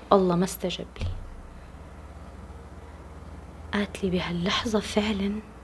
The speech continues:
حسيت بشي بارد بجسمي، حسيت إني غلطت".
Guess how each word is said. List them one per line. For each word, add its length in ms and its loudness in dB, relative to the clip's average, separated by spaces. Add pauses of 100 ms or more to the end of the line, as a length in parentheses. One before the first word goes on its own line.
(500)
حسيت 800 2 (760)
بشي 280 8
بارد 400 6
بجسمي، 520 -2
حسيت 460 6
إني 220 12
غلطت". 500 2